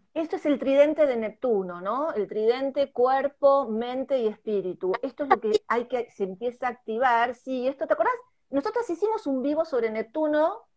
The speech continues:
que lo tenés en YouTube, así que la gente la podemos remitir a que vaya a buscar ese vivo sobre Neptuno,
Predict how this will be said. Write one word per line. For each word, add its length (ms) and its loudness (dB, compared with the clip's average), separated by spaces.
que 100 2
lo 140 2
tenés 260 -4
en 140 0
YouTube, 560 -2
así 220 -10
que 100 0
la 120 0
gente 300 -4
la 140 -2
podemos 280 -4
remitir 480 -6
a 80 -2
que 120 -8
vaya 260 -6
a 20 -6
buscar 320 -8
ese 220 -8
vivo 240 -8
sobre 340 -8
Neptuno, 720 -6